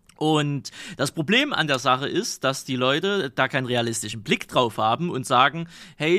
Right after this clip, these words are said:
ich mach das jetzt, hab das jetzt ein halbes Jahr oder ein Jahr lang nebenbei gemacht, ich hab jetzt achthundert bis, oder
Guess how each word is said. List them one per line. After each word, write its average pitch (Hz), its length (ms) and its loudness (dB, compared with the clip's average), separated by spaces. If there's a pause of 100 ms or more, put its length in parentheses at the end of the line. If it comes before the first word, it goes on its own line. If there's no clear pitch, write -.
ich 147 340 -2
mach 160 220 0
das 160 180 0
jetzt, - 300 -4
hab 139 100 2
das 139 140 -4
jetzt 135 180 -6
ein 127 80 0
halbes 156 300 0
Jahr 156 100 2
oder 160 120 -2
ein 139 60 -4
Jahr 131 140 4
lang 165 180 -2
nebenbei 139 380 0
gemacht, 160 320 -4
ich 120 100 -10
hab 147 120 -2
jetzt 143 180 -4
achthundert 165 720 -2
bis, 131 180 -6
oder 120 240 -6